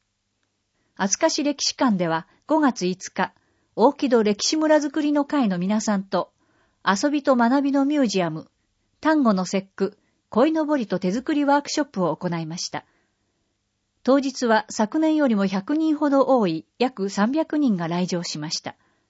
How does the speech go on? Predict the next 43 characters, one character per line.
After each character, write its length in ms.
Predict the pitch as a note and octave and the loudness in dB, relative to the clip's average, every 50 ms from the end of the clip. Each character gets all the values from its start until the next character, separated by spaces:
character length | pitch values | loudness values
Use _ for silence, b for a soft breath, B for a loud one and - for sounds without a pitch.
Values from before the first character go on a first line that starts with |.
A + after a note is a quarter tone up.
| _ _ _ _ _ _ _ _ _ _ _ _ _ _ _ _ _ _ _ | _ _ _ _ _ _ _ _ _ _ _ _ _ _ _ _ _ _ _
三 260 | - A#3 B3 C#4 D#4+ | -4 -2 -2 0 0
年 180 | E4+ E4+ E4+ E4 | 0 -2 -2 -2
目 120 | E4+ E4 | -2 -2
と 100 | - B3 | -2 0
な 140 | A3 G3+ F#3+ | 0 0 0
る 100 | F#3 F3+ | -2 -4
今 160 | - F#3+ F#3+ | -6 -8 -6
年 280 | G3 A3+ A3+ - A3+ G#3 | -4 -4 -2 -2 -2 0
は、 200 | G3 F#3 - - _ _ _ _ _ | 0 0 -2 -4 _ _ _ _ _
恒 200 | - A#3 B3+ C4 | -4 0 0 2
例 220 | B3+ C4 B3 B3 A3+ | 2 2 2 0 2
の 280 | A3 G#3+ - - - _ | 0 0 -2 -2 -6 _
国 220 | - A3+ B3 D4 D4+ | -4 -2 -2 0 -2
見 160 | D#4+ D#4+ D#4+ | -2 -2 -2
石 180 | D#4 - - G3+ | -2 -2 0 -2
の 100 | G3+ G3 | -2 -2
ピ 120 | G3+ G3+ | -2 -2
ザ 140 | G#3+ C4+ C#4+ | 0 0 0
窯 240 | C#4+ C#4 C4+ C4+ B3 | 2 2 0 0 0
で 120 | B3 A#3 | 0 0
焼 180 | A#3 A3+ A3+ - | 0 -2 -2 -4
く 200 | A3 G#3+ G#3 - | -4 -6 -4 -2
手 120 | - G#3 | -2 -2
作 240 | A#3 C#4+ D4 - E4 | -2 -2 -4 -4 -6
り 100 | C#4+ D4+ | -6 -4
ピ 120 | - E4 C#4 | -4 -4 -2
ザ 140 | - G#3+ | 0 -2
の 100 | F#3+ F3+ | -2 -2
ト 120 | E3+ - F#3 | -2 -4 -4
ッ 40 | F#3 | -4
ピ 200 | - - D4+ D#4 | -4 -6 -4 -4
ン 40 | |
グ 100 | D#4 D4+ | -4 -2
体 200 | C#4+ D#4+ D4+ C#4+ | -2 -2 -2 -2
験 200 | C4+ - G3+ F3+ | -2 -2 -2 -2
の 100 | F3 F3 | -2 -4
ほ 120 | D#3+ F3 E3 | -6 -8 -8
か、 220 | - - E3+ b b b b b b b b b b | -6 -8 -8 b b b b b b b b b b
ち 120 | - - A3+ | -4 -2 0
ま 140 | C4+ D#4 D#4 | 0 0 0
き 140 | - D4 | -2 -4
作 240 | C4+ C#4+ C4 - G#3 | -4 -4 -4 -4 -4
り、 160 | E3 D#3+ - | -4 -4 -6